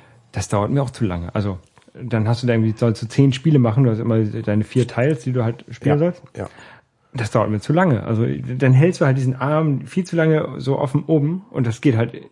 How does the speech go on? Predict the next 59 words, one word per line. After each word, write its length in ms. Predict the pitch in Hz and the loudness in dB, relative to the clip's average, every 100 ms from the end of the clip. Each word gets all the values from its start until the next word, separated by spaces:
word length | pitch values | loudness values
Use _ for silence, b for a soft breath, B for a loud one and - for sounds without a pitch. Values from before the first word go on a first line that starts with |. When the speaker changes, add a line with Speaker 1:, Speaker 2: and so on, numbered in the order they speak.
| _ _ _ | _ _ _
Speaker 2:
Geht 160 | - 127 | 0 0
auf 180 | 131 135 | 2 2
den 120 | 135 | 0
Arm. 200 | 113 92 | -2 -2
Speaker 1:
geht 140 | 151 | 0
auf 60 | 135 | 2
den 100 | 180 | 2
Arm. 260 | 156 95 | 0 0
Speaker 2:
Ja. 120 | 104 101 | -4 -6
Speaker 1:
Und 100 | - | -2
das, 300 | 131 117 - - | 0 0 -4 -6
also 200 | 117 104 | -4 -4
Speaker 2:
Ja, 120 | 104 | -6
das 160 | 110 - | -12 -4
habe 100 | 135 | -2
ich 140 | 135 | 0
auch, 180 | 135 - - - | -2 -2 -14 -6
ich 100 | 147 | -4
hatte 140 | 143 | 0
ja 100 | 123 | 2
deine, 300 | 127 127 98 | 4 2 -2
deine 320 | - 123 120 | -4 -2 0
Watch 180 | 120 123 | -2 0
neulich 240 | 123 117 | -2 0
auch 140 | 131 131 | -4 -4
oben 160 | 123 | -4
und 100 | 113 | -2
hab 140 | 123 127 | -4 -2
da 80 | 120 | -2
auch 160 | 123 | 2
Rules 260 | 131 131 131 | 2 0 -2
gespielt. 380 | 123 - 120 117 | -10 -6 -6 -6
Das, 180 | - - B B B B - | -20 -20 B B B B -12
nee. 240 | 98 90 - | -8 -8 -8
Speaker 1:
Es 140 | - | -8
ist 280 | - 170 - | 0 -2 2
ganz 220 | 120 98 | 0 4
nett, 220 | 117 170 | 2 2
die 60 | 170 | 2
Speaker 2:
Ist 60 | |
Speaker 1:
Idee. 140 | 165 160 | 4 4
Speaker 2:
nicht, 180 | 208 175 | 2 -2
nicht 180 | 180 - | -4 -2
sinnvoll, 360 | 143 127 98 | -2 -2 -4
finde 120 | 147 | 0
Speaker 1:
Nee, 60 | 123 | -2
Speaker 2:
ich. 160 | - - | -4 -8
Speaker 1:
die, 160 | 117 | -2
die 260 | 127 127 143 | 0 0 -2
Idee 220 | 135 160 | 2 2
ist 140 | 147 151 | 2 2
nett, 240 | 196 - | 0 0
aber 200 | 127 139 - 156 - - | -2 -2 -4 -8 -8 -12
für, 320 | - 135 127 | -4 -2 -2
für 80 | 120 | -2
mich 160 | 120 | -2
auch 80 | - | -2
nicht 160 | 98 95 | -6 -4
sinnvoll. 320 | 101 90 | -6 -6